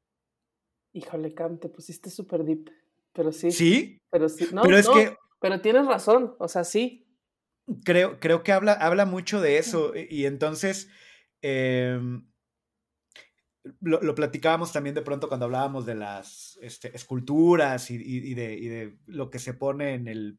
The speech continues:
Speaker 2: público y todo, y, y creo que, creo que sí, sí hay, o sea, la verdad es que en mi opinión,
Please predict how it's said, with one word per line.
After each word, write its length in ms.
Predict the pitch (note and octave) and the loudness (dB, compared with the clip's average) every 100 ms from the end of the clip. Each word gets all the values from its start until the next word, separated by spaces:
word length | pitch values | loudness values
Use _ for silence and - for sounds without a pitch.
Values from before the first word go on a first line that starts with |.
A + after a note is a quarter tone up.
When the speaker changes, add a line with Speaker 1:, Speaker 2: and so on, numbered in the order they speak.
| _ | _
Speaker 2:
público 520 | C3 C#3 C3+ B2 A2 | -10 -6 -8 -8 -10
y 60 | G#2+ | -10
todo, 400 | - C3+ D#3 G3 _ _ - - - - _ _ | -4 -2 -2 -4 _ _ -20 -20 -20 -20 _ _
y, 720 | D3+ C3 C3 B2+ B2+ C3 - _ _ | -8 -4 0 0 0 -2 -8 _ _
y 140 | D3 B2 | -12 2
creo 260 | D#3 D3 | 2 2
que, 380 | E3 F3 E3+ - | 2 2 2 0
creo 180 | D3+ D3+ | -4 -4
que 100 | G3 | -4
sí, 420 | - D#3 E3+ F#3 | -6 -6 -8 -8
sí 260 | - D#3 D#3 | -12 -6 -2
hay, 380 | E3 E3 E3 _ _ _ _ _ _ | -2 -2 -8 _ _ _ _ _ _
o 60 | E3+ | -2
sea, 240 | F3+ F3+ _ | -2 -2 _
la 140 | F#3 | 0
verdad 200 | E3 F#3 | 6 6
es 80 | G3+ | 4
que 60 | G#3 | 2
en 60 | |
mi 60 | F3+ | 0
opinión, 540 | D#3+ D#3 E3 G3 - | -2 0 0 -2 -10